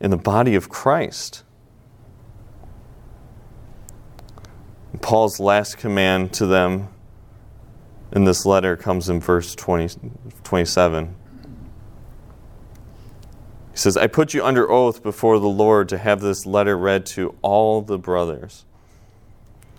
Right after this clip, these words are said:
This instruction would have told the Thessalonians or, and required them to read the letter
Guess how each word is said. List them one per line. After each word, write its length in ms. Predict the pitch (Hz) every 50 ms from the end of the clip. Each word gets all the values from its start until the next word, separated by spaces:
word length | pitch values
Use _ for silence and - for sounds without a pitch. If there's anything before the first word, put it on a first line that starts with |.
| - - - - - - - - - - - - - - - - - - - -
This 160 | 120 120 127
instruction 640 | 127 107 - - - 117 110 - - - 110 98 98
would 140 | 101 101
have 280 | 101 95 92 101 104 -
told 340 | - - - 107 107 107 90
the 80 | 101
Thessalonians 920 | 95 - 107 101 101 - - 95 98 101 107 110 104 92 87 87 87 85 -
or, 140 | 85 90 90
and 200 | 87 73 98 92
required 640 | 95 90 - - - - 113 120 143 151 127 104 87
them 180 | 95 90 90 90
to 140 | - - 95
read 400 | 87 85 92 101 117 139 156 120
the 100 | 98 95
letter 600 | 90 87 92 113 135 120 98 87 85 87 90 -